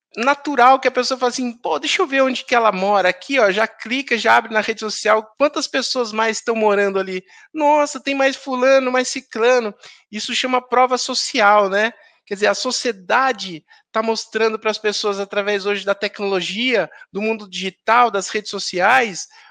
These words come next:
aonde que é legal de se morar. Então, e-, esse investimento no conhecimento, esse investimento no cadastramento de ambos os lados, ele gera resultado sim. Então, eu digo pra vocês, o foco não é a venda, o foco está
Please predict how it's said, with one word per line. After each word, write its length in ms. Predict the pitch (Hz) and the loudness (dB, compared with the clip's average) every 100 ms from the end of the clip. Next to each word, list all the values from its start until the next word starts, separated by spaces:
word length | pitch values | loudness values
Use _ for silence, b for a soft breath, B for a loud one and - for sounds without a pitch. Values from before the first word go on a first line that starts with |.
| B | B
aonde 400 | 220 262 285 247 | 4 4 4 -2
que 160 | - 233 | -2 -2
é 20 | |
legal 380 | 214 185 196 170 | -2 2 4 4
de 100 | - | -2
se 140 | 202 | -8
morar. 460 | 196 190 165 147 139 b b b b _ | -2 0 2 0 -4 b b b b _
Então, 640 | 196 - 240 277 233 156 151 b b b | -14 -2 2 4 4 0 -8 b b b
e-, 260 | 190 202 233 | -4 -2 -2
esse 240 | 247 285 | -4 -2
investimento 1200 | 277 262 269 - - 254 233 214 226 269 247 - 208 | -4 -2 -2 -2 -2 -4 -4 -2 0 0 -2 -8 -10
no 100 | 208 | -6
conhecimento, 1000 | 208 202 - 190 175 185 185 170 151 - B B B | -4 -4 -6 -6 -6 -4 -4 -8 -16 -20 B B B
esse 240 | 208 - | -6 -4
investimento 600 | 240 262 - 233 233 269 | -4 -4 -2 -4 -4 -4
no 120 | 254 247 | -6 -2
cadastramento 800 | 240 240 233 233 208 214 214 | 0 0 -2 -2 0 0 -2
de 100 | 190 | -4
ambos 260 | 208 190 175 | -4 -4 -8
os 60 | 170 | 2
lados, 380 | 190 214 - | 4 2 -2
ele 200 | - 202 | -10 -8
gera 240 | 180 202 208 | -2 0 0
resultado 560 | 190 190 190 185 196 | -2 -6 0 2 2
sim. 340 | - - 165 151 b b | -2 -6 -8 -10 b b
Então, 260 | 175 175 214 | -10 0 0
eu 60 | 208 | 2
digo 220 | 214 208 | -4 -2
pra 140 | 220 | -2
vocês, 480 | 214 214 - 175 170 | 0 -2 -2 -2 -4
o 60 | 175 | -6
foco 400 | - 214 214 220 | 0 0 0 0
não 260 | 269 254 | 2 4
é 60 | 240 | 2
a 100 | 226 | 0
venda, 500 | 190 196 185 147 135 b b | 0 -2 -2 -6 -10 b b
o 100 | - | -12
foco 640 | 185 - 202 214 226 - 208 | -12 -4 2 4 2 -4 -10
está 580 | - - - 190 202 | -10 -8 0 4 4